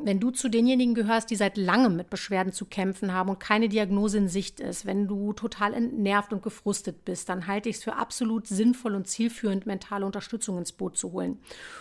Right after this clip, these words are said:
Und wenn es in Anführungsstrichen nur ist, um die Motivation und Stärke wieder ins Boot zu holen bei dem ganzen Frust.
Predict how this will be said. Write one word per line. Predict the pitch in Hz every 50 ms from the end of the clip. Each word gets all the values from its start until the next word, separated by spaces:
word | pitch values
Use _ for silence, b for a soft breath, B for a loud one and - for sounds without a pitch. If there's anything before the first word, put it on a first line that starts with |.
| B B
Und | - 240 214 190 185
wenn | 214 254 277
es | 302 269 220 208 -
in | - - 254 - -
Anführungsstrichen | - 240 247 247 - 226 208 196 180 - - - 220 - 220 202 196
nur | 190 196 208 240 285 285 - _ _
ist, | - 240 254 247 - - - B B B B B B B B B - -
um | 240 220 214 214 214 214 208 208 208 196
die | 196 202
Motivation | 196 196 - - - 220 - - - - 226 247 254
und | 233 -
Stärke | - - - 202 247 - 285
wieder | 202 165 - -
ins | 285 - -
Boot | - - 190 190 -
zu | - - - -
holen | 196 190 190 185
bei | 185 180
dem | 185 185
ganzen | 180 180 - - - - 92
Frust. | - - - - 180 - - - -